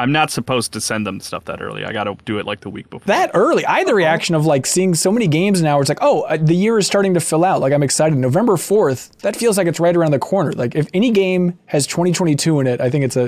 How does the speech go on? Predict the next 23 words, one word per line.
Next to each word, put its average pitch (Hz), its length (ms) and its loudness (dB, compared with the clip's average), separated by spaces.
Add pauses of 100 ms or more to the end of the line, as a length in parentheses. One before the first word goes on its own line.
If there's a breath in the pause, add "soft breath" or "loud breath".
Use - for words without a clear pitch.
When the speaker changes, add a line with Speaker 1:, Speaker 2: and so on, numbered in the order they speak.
(100)
Speaker 2:
it's 127 140 -2
a 117 60 2
godsend. 131 600 -2
So 127 100 -4
I'm, 135 200 -2
I'm 127 100 -2
looking 131 160 -2
forward 113 160 -4
to 117 40 -2
that 113 180 -2
thing. 120 180 -2 (400 loud breath)
Speaker 3:
Yeah, 170 220 -2
adopt 226 280 -4
Hanson. - 420 -6 (240)
Speaker 2:
Yeah, 214 260 0
come 196 180 -2
on, 202 220 -2
man. 185 300 0
Let 247 160 0
me 240 80 -2
into 175 160 0
that 285 180 -2
house. 339 800 0